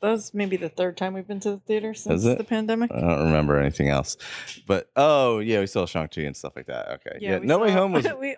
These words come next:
Speaker 1: saw all the Marvel movies,
Speaker 2: Yeah, that's right.
Speaker 1: surprisingly.
Speaker 2: That's why I forgot.
Speaker 1: <laughs>
Speaker 2: Uh, No Way Home was really good. It was, um, I like,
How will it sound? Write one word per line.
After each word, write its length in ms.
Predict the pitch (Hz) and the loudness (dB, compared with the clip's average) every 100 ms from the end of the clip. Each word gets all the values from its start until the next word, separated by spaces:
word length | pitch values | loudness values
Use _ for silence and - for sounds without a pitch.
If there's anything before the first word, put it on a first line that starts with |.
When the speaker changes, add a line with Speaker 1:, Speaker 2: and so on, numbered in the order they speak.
| - | -8
Speaker 1:
saw 280 | - 294 - | -6 -8 -6
all 140 | 226 | -8
the 60 | 220 | -8
Marvel 380 | 202 202 190 175 | -8 -10 -10 -14
movies, 180 | 160 101 | -12 -4
Speaker 2:
Yeah, 160 | 98 92 | -2 -2
that's 200 | 98 - | -4 -4
right. 80 | 69 | -4
Speaker 1:
surprisingly. 600 | - 220 220 196 170 160 | -2 -2 -2 -4 -10 -6
Speaker 2:
That's 160 | - | -2
why 180 | 202 98 | 2 2
I 40 | 87 | 2
forgot. 440 | - 73 76 - _ - | -4 -2 0 0 _ -12
Speaker 1:
<laughs> 140 | - 285 349 | -6 -4 0
Speaker 2:
Uh, 540 | 101 95 98 98 98 - | 2 4 4 6 4 4
No 160 | 156 | 4
Way 100 | 208 | 4
Home 160 | 156 156 | 4 2
was 140 | 120 | 2
really 180 | 110 110 | 4 4
good. 280 | 104 113 78 | 4 2 2
It 40 | 87 | -2
was, 220 | 85 - | -6 -10
um, 840 | - 85 85 85 85 82 85 85 85 - _ _ _ _ - - - | -2 0 0 0 0 0 -2 -4 -8 -18 _ _ _ _ -18 -14 0
I 140 | 98 | 2
like, 380 | 98 92 92 101 | 2 2 2 0